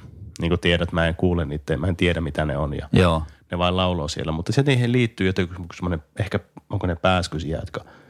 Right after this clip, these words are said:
Speaker 1: syöksähtelee ja tämmönen kaikki.
Speaker 2: Mä jännitin kans sitä sama-, samaa juttua, että,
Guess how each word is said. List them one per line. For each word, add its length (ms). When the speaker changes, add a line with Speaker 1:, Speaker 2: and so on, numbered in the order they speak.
Speaker 1:
syöksähtelee 800
ja 80
tämmönen 360
kaikki. 380
Speaker 2:
Mä 180
jännitin 520
kans 280
sitä 280
sama-, 340
samaa 340
juttua, 380
että, 340